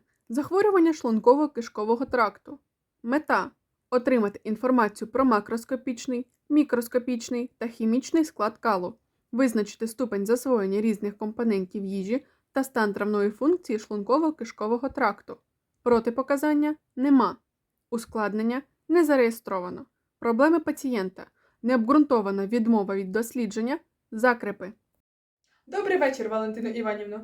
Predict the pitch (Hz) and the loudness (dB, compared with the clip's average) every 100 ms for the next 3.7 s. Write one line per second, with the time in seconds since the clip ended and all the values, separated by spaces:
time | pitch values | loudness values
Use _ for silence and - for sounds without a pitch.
0 | - _ 359 349 262 220 220 294 _ _ | -16 _ -2 2 2 2 -2 -10 _ _
1 | _ _ 359 349 320 233 247 240 240 254 | _ _ -6 -2 -2 -2 0 0 0 -4
2 | 262 254 254 269 269 - 370 381 254 262 | 0 0 0 -4 -4 -4 -6 0 0 0
3 | 254 233 214 202 208 208 | -2 -6 -6 -6 -6 -10